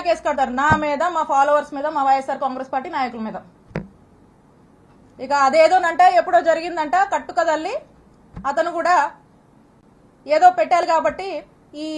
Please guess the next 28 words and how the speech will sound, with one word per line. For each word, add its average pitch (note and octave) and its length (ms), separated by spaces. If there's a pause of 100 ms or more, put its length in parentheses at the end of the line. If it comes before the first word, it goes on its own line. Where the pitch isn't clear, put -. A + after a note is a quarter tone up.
(120)
రెడ్ D4 180
బుక్ F4+ 220 (640)
రాజ్యాంగం D4+ 520
నడుస్తుంది D4+ 400
కాబట్టి, D4 340 (280)
కాబట్టి D#4 300
ఈయన D#4+ 180
కూడా E4+ 160 (120)
ఏం E4 140
తగ్గకూడదని D4+ 560
చెప్పి C#4+ 160 (140)
ఎవరినో D4+ 340
పంపించి D4 340 (100)
ఓ - 20 (100)
కట్టుకదల్లేసి C#4+ 720 (480)
నా C#4 120 (100)
మీద D4 140 (480)
ఎస్సీ D4+ 180 (100)
ఎస్టీ D#4 240
కేసు D4 240
పెడతాడు. A#3+ 320 (520)
జర్మనీలో F#4 1040 (160)
ఉండే E4+ 220 (460)
మా D4+ 80 (100)
మరిది D#4 280
మీద E4 140 (100)
ఇక్కడ D#4 240
లేకపోయినా E4 540